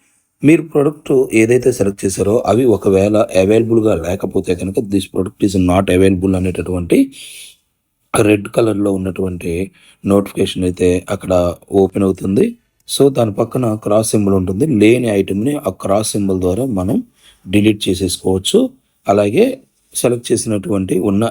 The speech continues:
అవైలబుల్‌గా ఉన్నటువంటివి మీరు చెక్అవుట్ అనేటటువంటి ట్యాబ్ ఆప్షన్‌ని ట్యాప్ చేసినట్టయితే హ్యాపీగా మీరు పక్క స్క్రీన్‌లోకి వెళ్ళిపోవచ్చు. Proceed to checkout. అలాగే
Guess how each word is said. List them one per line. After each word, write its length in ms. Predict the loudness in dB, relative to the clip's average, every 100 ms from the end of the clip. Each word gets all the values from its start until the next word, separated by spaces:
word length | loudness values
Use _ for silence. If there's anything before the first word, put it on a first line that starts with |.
| -2 2
అవైలబుల్‌గా 460 | 2 2 2 2 0
ఉన్నటువంటివి 640 | -2 -2 -2 -2 0 2 0 -6 _ -4 -2
మీరు 220 | 0 2 0 -2 -10 -20 -20 -20 _ _
చెక్అవుట్ 540 | 0 0 0 -2 0 -4 -8 _ -4
అనేటటువంటి 600 | -2 -2 -4 -4 -2 -4 -6 -2
ట్యాబ్ 260 | 0 0 -4 -2 2
ఆప్షన్‌ని 420 | 2 0 -4 -2 -2
ట్యాప్ 200 | 0 0 0
చేసినట్టయితే 640 | -4 -2 -4 -2 -2 2 2 0 -4 -8
హ్యాపీగా 460 | -2 -2 0 0 0 0
మీరు 180 | 0 0 -2 -8 _ _ _ _ _ -4
పక్క 260 | -4 -6 -10
స్క్రీన్‌లోకి 520 | -6 -4 -2 -2 0 0
వెళ్ళిపోవచ్చు. 580 | 0 -2 -4 -2 -6 -8 -10 _ _
Proceed 320 | -4 0 0 0
to 60 | -2
checkout. 420 | -2 -2 -4 -4 -8 -12 -18 -20 -20 -20 _ 0 0
అలాగే 360 | 0 -2 -2